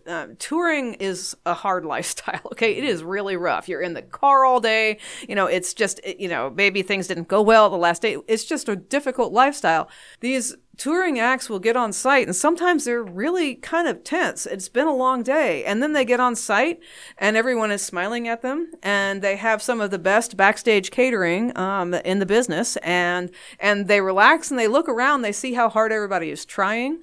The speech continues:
um, and the audience is really great, and they, they really like their shuttle driver, and they, you know, there's all these pieces that come together for them, and, and they really kind of relax into it.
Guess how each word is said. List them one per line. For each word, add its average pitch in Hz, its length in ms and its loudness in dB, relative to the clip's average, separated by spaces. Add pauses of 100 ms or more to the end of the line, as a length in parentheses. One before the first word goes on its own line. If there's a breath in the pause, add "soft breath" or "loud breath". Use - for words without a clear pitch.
um, 185 300 0
and 175 480 -4
the 170 280 -2
audience 254 480 2
is 240 140 -4
really 247 240 4
great, 226 440 2 (400 loud breath)
and 185 460 0
they, 185 140 2
they 185 160 0
really 202 240 0
like 196 300 2
their 190 280 -2
shuttle 233 300 -2
driver, 254 580 2
and 190 240 0
they, 180 160 0
you 214 60 -4
know, 196 160 -4
there's 220 180 0
all 269 200 6
these 285 240 -2
pieces 262 580 -4
that - 160 -4
come 240 200 -6
together 220 440 -2
for 196 120 -10
them, 175 240 -4
and, 185 240 -8
and 208 140 -6
they 233 120 0
really 269 200 -2
kind 269 180 -2
of 226 60 -4
relax 202 480 -4
into 240 280 -6
it. 165 140 -2